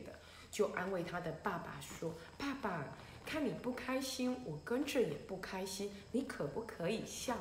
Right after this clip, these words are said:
一笑？”可是呢，担心儿子的爸爸哪里笑得出来，对不对？可是他的儿子很努力的复健，最后终于又站起来了。他的爸爸才开始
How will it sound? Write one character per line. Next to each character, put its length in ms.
一 20
笑？” 300
可 120
是 300
呢， 320
担 200
心 280
儿 140
子 160
的 80
爸 240
爸 220
哪 220
里 160
笑 240
得 140
出 240
来， 160
对 180
不 140
对？ 260
可 180
是 300
他 140
的 120
儿 160
子 180
很 260
努 180
力 140
的 120
复 280
健， 320
最 220
后 220
终 340
于 80
又 140
站 300
起 240
来 260
了。 120
他 160
的 80
爸 140
爸 260
才 240
开 340
始 240